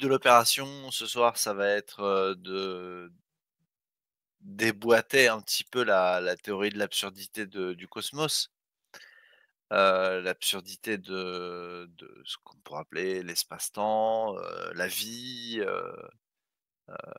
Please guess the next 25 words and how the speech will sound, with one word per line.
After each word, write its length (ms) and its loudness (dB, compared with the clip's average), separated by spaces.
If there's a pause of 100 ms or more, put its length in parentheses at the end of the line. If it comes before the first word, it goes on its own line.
(240)
le 120 -12
process, 960 4
heu, 520 -12
peu 80 -10
importe, 640 -6
voilà. 280 2 (580)
Heu, 180 2
la 140 2
façon 400 -2
dont, 220 -8 (140)
heu, 400 -4 (320)
on 480 -20
est 120 -6
là 500 10
et 280 -8
dont 200 -18 (100)
on 120 -12
agit 640 0
et, 480 -6 (760)
et 580 -6 (580)
heu, 560 2 (220)
donc 180 -10
voilà, 300 6
donc 340 -12
hem, 960 2